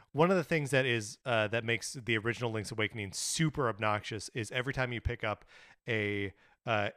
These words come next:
acorn or a piece of, uh, what is it, acorn of courage or, like, a piece of power, um, there is a little text box that appears explaining the thing to you.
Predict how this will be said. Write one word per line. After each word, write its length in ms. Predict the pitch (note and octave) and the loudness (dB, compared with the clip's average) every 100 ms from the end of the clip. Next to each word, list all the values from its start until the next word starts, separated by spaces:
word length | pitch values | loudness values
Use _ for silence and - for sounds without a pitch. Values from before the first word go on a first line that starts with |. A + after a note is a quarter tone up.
| _ | _
acorn 800 | C#3 C3+ - D#3 D#3 D#3+ D#3+ D#3 - | -2 0 -2 -2 2 2 2 0 -2
or 320 | C3+ A#2+ A#2 | 0 2 2
a 60 | A2 | 2
piece 340 | - - C#3 D3 | -2 -6 -4 -2
of, 320 | B2 G#2 - - | -2 -2 -10 -6
uh, 160 | B2 B2+ | -4 -2
what 240 | B2 C3+ | 0 2
is 200 | B2+ A#2+ | 2 0
it, 100 | B2 | 0
acorn 320 | C#3+ - F3+ E3 | -2 4 4 4
of 80 | |
courage 420 | - D#3+ D3+ C#3+ C3 | 0 0 2 2 0
or, 80 | |
like, 160 | A#2 A2+ | 2 0
a 60 | A2 | -2
piece 260 | - C#3 | -6 -8
of 140 | A2 - | -8 -4
power, 480 | B2 A2+ A2 G2+ - - - - | 0 2 2 -2 -8 -20 -20 -6
um, 380 | A#2+ A2+ G#2+ C3+ A#2 | -2 0 -2 -8 -2
there 200 | C3 B2 | 2 2
is 400 | F3+ B2+ A#2+ A2 | 2 0 0 -2
a 260 | D#3+ B2 A#2 | -2 -2 -2
little 360 | A#2 B2+ A2+ - | -4 -4 -4 -8
text 320 | - D3+ - A#2 - _ - A#2 | -4 -4 -4 -14 -20 _ -2 2
box 300 | A#2+ A2+ - | 2 0 -2
that 160 | B2 | -2
appears 480 | A2 C3 A2+ G#2+ - - | -2 -4 -4 -4 -8 -14
explaining 640 | B2 - - A#2+ B2 C#3+ | -12 -8 0 2 2 -2
the 80 | C#3+ | -2
thing 240 | - D#3+ | -2 -2
to 100 | D3 | -2
you. 260 | F#3 F#3 | 2 2